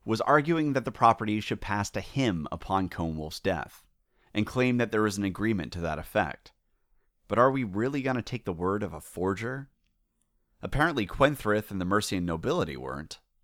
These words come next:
and so formal ownership of the monastery rested with her, not with the Archbishop. Meanwhile, Mercia needed a leader, and so Ceolwulf, brother of Coenwulf, stepped up and took the throne as king.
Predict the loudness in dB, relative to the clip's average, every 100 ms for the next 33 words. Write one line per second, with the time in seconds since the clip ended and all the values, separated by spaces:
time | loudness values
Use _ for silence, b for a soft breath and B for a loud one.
0 | _ _ _ -10 -6 2 4 4 2 -2
1 | 2 4 2 0 0 0 0 -4 -4 -4
2 | 0 0 -2 -4 -2 -2 -2 -4 -4 -4
3 | -6 -6 -8 -6 -4 -4 -8 _ _ _
4 | _ _ _ -6 0 2 0 -4 -14 _
5 | -8 -4 -6 -6 -8 -8 -8 -12 -16 -20
6 | _ _ _ _ _ _ _ _ 4 6
7 | 6 6 4 2 -4 -14 _ 4 4 4
8 | 2 2 4 4 4 2 2 0 -2 -6
9 | -10 -16 _ _ _ _ -4 2 2 2
10 | 4 4 4 0 -6 -12 -20 -10 2 4
11 | 6 4 2 0 0 2 -2 -4 -10 -16
12 | -8 0 2 2 2 2 2 -4 -6 -6
13 | -6 -8 -2 0 0 -2 -4 -4 -4 -4